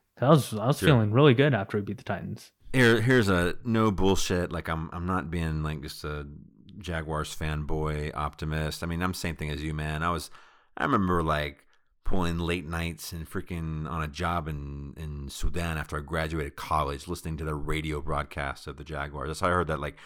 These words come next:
Speaker 2: Mike Walker Hail Mary catch was over radio stream and,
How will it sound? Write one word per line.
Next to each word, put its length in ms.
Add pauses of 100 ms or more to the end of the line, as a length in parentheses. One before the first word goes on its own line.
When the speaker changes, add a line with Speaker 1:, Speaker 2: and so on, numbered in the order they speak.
(200)
Speaker 2:
Mike 240
Walker 400
Hail 220
Mary 280
catch 280
was 120
over 240
radio 640
stream 560
and, 200